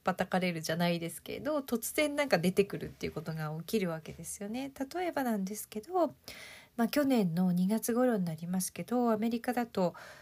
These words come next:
まあ、少なくとも、まあ、あの、その頃に、まあ、ロックダウンっていうものがだんだん問題になりつつあった頃だったんですけども、あの、セス・ゴーデンさんっていう、まあ、アメリカで私自身も尊敬してる作家の方が、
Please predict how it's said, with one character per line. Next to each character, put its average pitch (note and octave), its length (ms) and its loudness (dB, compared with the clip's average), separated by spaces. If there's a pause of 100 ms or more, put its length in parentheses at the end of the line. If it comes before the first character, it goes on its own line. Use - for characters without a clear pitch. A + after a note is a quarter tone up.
(140)
ま F#3+ 80 2
あ、 - 20 4
少 - 220 -2
な F#3 140 2
く - 40 -10
と - 160 -6
も、 D#3 180 -4
ま D#3 320 -4 (140)
あ、 E3 60 -6
あ D#3+ 80 -2
の、 D3 180 -6
そ - 140 -2
の E3+ 100 0
頃 D#4 240 0
に、 F#3 280 0 (220)
ま D#3+ 100 -2
あ、 - 20 0
ロ D3+ 100 0
ッ - 40 -4
ク - 180 -2
ダ F3 160 4
ウ E3 80 0
ン - 40 -2
っ - 20 -4
て E3 140 -6
い D#3+ 60 -2
う D#3+ 60 -4
も E3+ 100 0
の G#3 140 2
が F#3+ 100 2
だ E3 160 -2
ん E3+ 60 -2
だ E3+ 100 0
ん E3+ 80 -2
問 E3+ 220 -2
題 F3 300 0
に E3+ 280 -2
な E3+ 160 -2
り F#3 140 0
つ - 100 -2
つ - 140 -2
あ G3+ 80 2
っ G#3 40 -2
た F3 160 -6
頃 E3+ 200 -4
だ D#3 140 -6
っ D#3 100 -12
た E3 100 -10
ん D#3 80 -12
で D#3+ 80 -10
す - 140 -10
け E3+ 120 -8
ど F3+ 120 -4
も、 B3 340 0 (640)
あ G3+ 80 2
の、 F3+ 280 2
セ A3+ 180 0
ス・ B3+ 160 0
ゴ D4+ 240 2
ー A#3 80 -2
デ G3 140 2
ン F3+ 80 0
さ D#3+ 240 -4
ん D#3+ 40 -4
っ - 40 -10
て - 140 -8
い E3 260 -6
う、 D#3+ 60 -8
ま E3+ 160 0
あ、 - 100 -6
ア - 20 -6
メ G3+ 140 0
リ G#3+ 100 -2
カ A3 160 -2
で A3+ 180 0
私 G#3 340 -6
自 C#4 240 0
身 B3+ 40 -2
も G3+ 80 0
尊 G3+ 300 -4
敬 A#3 180 -2
し A3+ 60 -6
て A#3 120 -4
る A3 60 -4
作 A3 260 -8
家 - 120 -4
の A#3+ 120 -2
方 B3 300 -4
が、 G3+ 400 0